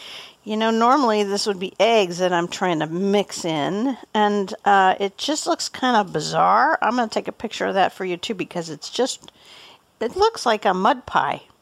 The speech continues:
honestly. It looks like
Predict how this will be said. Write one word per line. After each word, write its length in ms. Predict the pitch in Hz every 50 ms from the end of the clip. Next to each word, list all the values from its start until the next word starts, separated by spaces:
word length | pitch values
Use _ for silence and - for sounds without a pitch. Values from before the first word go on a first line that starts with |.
| _ -
honestly. 640 | - 190 185 - - - - - 156 180 214 - _ _ _ _ - - - - - - _ _ _ _ _ _
It 180 | - 208 - -
looks 340 | 202 226 247 - - - -
like 300 | 214 214 208 202 -